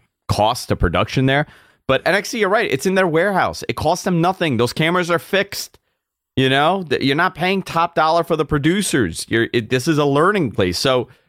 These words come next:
as far as having a two-hour time slot on U S A that costs you very little and it gets your product out there and you're getting seven hundred thousand viewers, I think that's fantastic for them. But,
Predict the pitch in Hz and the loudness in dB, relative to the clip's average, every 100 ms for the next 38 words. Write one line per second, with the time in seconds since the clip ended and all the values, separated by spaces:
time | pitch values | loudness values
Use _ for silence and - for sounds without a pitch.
0 | _ _ - 135 - 190 202 147 151 156 | _ _ -4 -4 2 2 2 0 -2 0
1 | 131 156 139 131 113 - 120 139 127 123 | -2 0 2 2 0 -2 -2 0 0 0
2 | 120 113 123 120 113 127 101 - 120 127 | 0 0 2 2 2 0 0 0 -2 -2
3 | - 98 73 110 143 98 120 165 90 123 | -4 -4 0 2 2 2 2 2 0 -4
4 | _ _ _ _ _ - 113 113 139 101 | _ _ _ _ _ -4 -2 0 -2 -2
5 | - 123 190 135 104 90 95 98 117 101 | 0 0 0 0 -2 0 0 0 2 0
6 | 87 127 175 - 101 98 98 92 90 87 | 0 0 -2 -2 -2 0 0 0 0 -2
7 | 87 80 80 98 95 92 135 147 120 95 | -4 -2 0 0 0 -2 -2 -2 -2 -4
8 | 104 113 208 - 78 - 85 80 123 117 | -2 -2 -2 -4 -6 -2 0 0 0 0
9 | - | -2